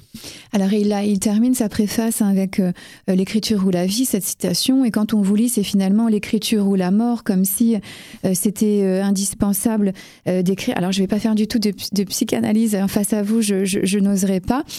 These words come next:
Mais est-ce que c'était cathartique, en fait, d'écrire ce livre pour vous ?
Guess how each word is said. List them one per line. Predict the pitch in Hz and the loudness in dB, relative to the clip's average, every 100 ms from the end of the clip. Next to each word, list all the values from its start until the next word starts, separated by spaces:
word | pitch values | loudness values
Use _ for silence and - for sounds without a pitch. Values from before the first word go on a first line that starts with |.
| - | -4
Mais | 208 | -4
est-ce | 208 | -2
que | 247 | -2
c'était | 254 247 | 0 0
cathartique, | 240 214 208 - - 214 190 | 0 0 -2 -2 -2 -2 0
en | |
fait, | 175 196 | 0 0
d'écrire | 180 - 185 | -2 -2 -2
ce | - | 0
livre | 175 196 - | 2 0 0
pour | 185 175 | 0 2
vous ? | 180 | 2